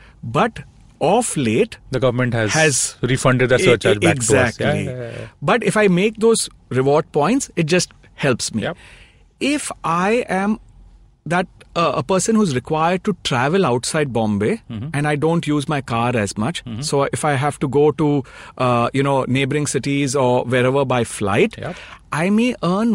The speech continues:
Speaker 1: more points on a credit card that gives me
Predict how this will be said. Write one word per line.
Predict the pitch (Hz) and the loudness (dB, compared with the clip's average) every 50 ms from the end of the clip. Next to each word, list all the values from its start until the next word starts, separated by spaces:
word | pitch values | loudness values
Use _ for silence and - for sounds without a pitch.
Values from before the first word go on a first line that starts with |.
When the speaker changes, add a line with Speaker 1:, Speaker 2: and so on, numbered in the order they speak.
| 175 165 | 2 2
Speaker 1:
more | 180 208 214 | 0 0 -2
points | - - 185 170 160 151 160 190 214 - | -4 -2 -2 0 0 0 0 0 0 0
on | 185 170 175 | 0 -2 -2
a | 180 | -2
credit | - - 131 113 110 127 135 - - | -4 -4 -2 -2 -2 -2 -4 -4 -6
card | - 110 110 139 202 190 - 147 | -4 -2 -2 -2 -2 -4 -6 -6
that | 135 151 160 151 120 113 | -4 -4 -4 -4 -6 -6
gives | 120 131 143 143 139 - - | -4 -4 -4 -4 -4 -4 -2
me | 160 175 202 226 247 226 | 0 0 0 0 0 -4